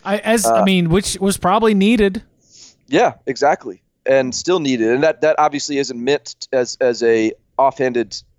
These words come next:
Speaker 2: remark towards Billy Napier, but it's just Joey McGuire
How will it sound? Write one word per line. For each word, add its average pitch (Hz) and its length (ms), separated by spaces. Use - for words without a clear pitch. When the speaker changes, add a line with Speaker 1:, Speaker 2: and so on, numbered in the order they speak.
Speaker 2:
remark 123 520
towards 123 240
Billy 120 180
Napier, 120 320
but 120 140
it's 117 100
just 131 260
Joey 131 240
McGuire 123 560